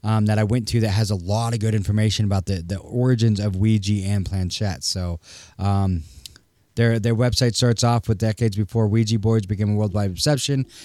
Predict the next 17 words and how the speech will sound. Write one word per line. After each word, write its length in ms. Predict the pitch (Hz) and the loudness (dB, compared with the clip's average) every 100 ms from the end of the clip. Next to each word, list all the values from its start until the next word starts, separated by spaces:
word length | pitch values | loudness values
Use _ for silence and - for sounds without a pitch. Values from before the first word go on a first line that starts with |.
| - - | -20 -6
Victorian 680 | 110 131 123 120 117 113 101 | -2 2 4 4 4 2 2
spiritualists 600 | - 127 123 123 117 113 | 0 0 2 2 2 2
entertained 460 | 110 104 113 113 | 0 2 2 4
themselves 400 | 110 117 107 101 | 2 2 0 0
with 100 | 98 | -2
spirit 300 | - 120 117 | -2 0 0
writing 260 | 110 110 104 | 0 0 0
devices 460 | 104 104 98 107 | 0 -2 -2 -2
known 180 | 101 101 | 0 0
as 120 | 92 | -2
planchettes, 800 | - 104 101 139 143 - - - _ - - - - | -4 -2 -2 0 -2 -2 -4 -6 _ -20 -20 -20 -14
spending 340 | - 120 117 | 0 2 4
hours 320 | 113 123 120 | 2 2 2
with 80 | 110 | 0
the 80 | 110 | -2
little 220 | 110 107 | -2 -2
planks 580 | - 147 127 104 - | -2 0 0 -2 -6